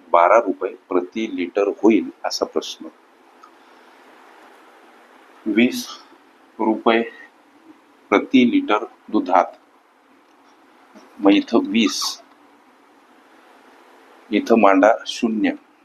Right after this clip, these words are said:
या दुधामध्ये हे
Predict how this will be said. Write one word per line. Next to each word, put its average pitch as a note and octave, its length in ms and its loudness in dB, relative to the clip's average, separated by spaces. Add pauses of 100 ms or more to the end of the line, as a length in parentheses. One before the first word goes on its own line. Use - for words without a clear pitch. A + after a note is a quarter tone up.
(1160)
या G#2 220 6 (260)
दुधामध्ये A#2 960 0
हे A#2 600 -2